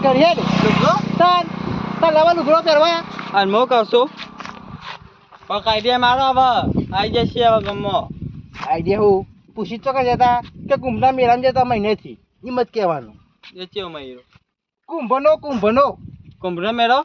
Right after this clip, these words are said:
Speaker 1: ઓવે.
Speaker 2: તો હું, ઈકણ હું જોયું તું તો હું કહેવાનું?
Speaker 1: મંદિર દર્શન કર્યા કે મહાદેવનો.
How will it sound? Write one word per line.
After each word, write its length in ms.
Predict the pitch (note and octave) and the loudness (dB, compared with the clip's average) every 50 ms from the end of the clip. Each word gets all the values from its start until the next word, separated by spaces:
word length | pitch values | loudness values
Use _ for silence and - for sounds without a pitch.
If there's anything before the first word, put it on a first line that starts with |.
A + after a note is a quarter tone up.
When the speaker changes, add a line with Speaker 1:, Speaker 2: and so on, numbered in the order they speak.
| _ - | _ 0
Speaker 1:
ઓવે. 220 | A#3 B3 A#3+ B3+ | 2 4 4 4
Speaker 2:
તો 20 | C#4 | 4
હું, 1080 | D4 D4+ - D4 D4 C#4+ C4+ A#3+ F#3 C#3 - - - - _ _ _ _ _ - - | 2 2 2 4 4 4 4 4 2 0 -2 -12 -20 -20 _ _ _ _ _ -16 -14
ઈકણ 220 | F#3 F3+ A3+ A#3 A3 | -10 -6 -4 -2 -2
હું 120 | A#3+ A#3+ | -2 -2
જોયું 240 | G3 G#3+ G#3 G#3 - | 0 2 0 2 0
તું 120 | A3 G#3+ | -2 -4
તો 100 | - A3 A3 A3 | -2 0 0 0
હું 160 | A3+ A#3 A#3 | 0 -2 -2
કહેવાનું? 440 | - A3+ G3 F3+ F3+ F3+ F#3 F#3 G3 - - - - - - - - - - - | -2 0 2 2 2 0 -2 -6 -10 -14 -20 -16 -16 -16 -14 -14 -16 -16 -14 -10
Speaker 1:
મંદિર 360 | D#3+ F#3 F#3+ G3 F#3 G3 G#3+ G3+ | -4 -4 -2 -2 0 0 0 2
દર્શન 320 | F#3+ F3+ E3 E3+ F#3 F3+ | 2 0 0 0 -6 -4
કર્યા 220 | F3+ F3+ F3 E3+ | -2 -2 -2 -2
કે 120 | E3 E3 E3+ | -2 -4 -8
મહાદેવનો. 520 | E3 D#3+ C#3+ C3+ C3 C3 B2 A#2+ A2+ G#2 | -6 -4 -4 -4 -6 -8 -10 -12 -14 -14